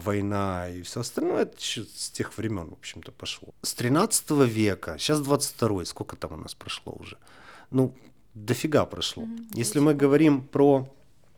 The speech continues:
Speaker 1: конкретно наш регион, регион Северного Причерноморья, юга Украины,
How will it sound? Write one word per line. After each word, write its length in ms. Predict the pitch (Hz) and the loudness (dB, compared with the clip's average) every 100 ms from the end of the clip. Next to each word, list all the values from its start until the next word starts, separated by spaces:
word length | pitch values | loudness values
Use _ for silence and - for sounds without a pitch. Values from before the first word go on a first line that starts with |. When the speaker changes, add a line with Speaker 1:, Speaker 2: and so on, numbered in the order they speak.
| - - | -20 -2
Speaker 1:
конкретно 460 | 135 127 147 135 | 0 4 4 4
наш 300 | 131 131 123 113 | 4 4 4 -2
регион, 480 | 113 143 208 214 160 | 2 2 2 -2 -6
регион 480 | 113 104 113 117 | -8 -2 2 2
Северного 460 | 101 - 110 104 98 | 2 2 2 0 -6
Причерноморья, 720 | - - 117 107 110 160 180 | -8 -8 -6 -2 2 2 2
юга 240 | 95 107 101 | -2 -2 -4
Украины, 540 | 92 - 117 175 135 | -6 -2 0 2 -2